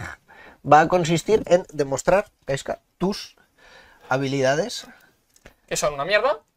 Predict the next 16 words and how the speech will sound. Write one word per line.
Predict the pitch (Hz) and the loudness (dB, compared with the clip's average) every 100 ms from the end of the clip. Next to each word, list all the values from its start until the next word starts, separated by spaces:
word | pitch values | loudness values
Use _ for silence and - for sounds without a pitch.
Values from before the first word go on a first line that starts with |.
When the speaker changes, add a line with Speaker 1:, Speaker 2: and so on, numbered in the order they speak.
| _ - | _ -8
Speaker 1:
Eh, | 147 135 127 120 120 120 117 - | -4 0 0 0 -2 -4 -6 -4
al | 123 | -4
volante. | 110 113 202 - - | -2 -6 -6 -12 -20
Speaker 2:
Sí, | - 214 | -12 -10
y | - | -4
de | 175 | -4
hecho | 180 233 | -2 -6
quiero | - 220 | -2 4
aprender | 233 202 196 185 202 302 - _ _ _ - | 4 2 -4 2 0 0 -12 _ _ _ 0
a | |
usar | 175 - 180 | 2 4 6
la | 208 | 6
palanca | 165 147 147 | 2 0 0
de | 135 | 2
cambios. | 208 160 - - - - - - - - 123 - - _ _ _ _ _ _ _ _ _ _ - - | 2 0 -14 -20 -20 -20 -20 -20 -20 -18 -18 -18 -20 _ _ _ _ _ _ _ _ _ _ -8 0
Speaker 1:
Eso | 196 - | 2 6